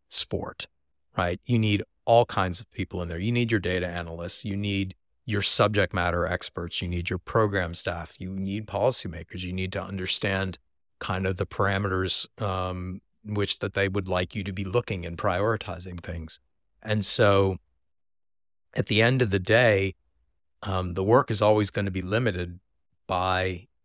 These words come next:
the expertise and the level of en-,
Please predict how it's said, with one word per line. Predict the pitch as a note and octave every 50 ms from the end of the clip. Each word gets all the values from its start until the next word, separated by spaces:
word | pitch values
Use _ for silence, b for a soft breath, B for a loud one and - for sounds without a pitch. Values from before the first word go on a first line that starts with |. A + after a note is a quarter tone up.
| _ _
the | - G#2 G#2
expertise | G#2+ - - - - - - - - C3 B2 B2+ B2+ A#2+ - - - -
and | G#2 G2+ G2 F#2+
the | F#2 F#2
level | F2+ F#2+ G2+ G#2 G2+ G#2+ G#2 G2+
of | G2 G2
en-, | F#2+ F#2+ F#2 F2+ F2+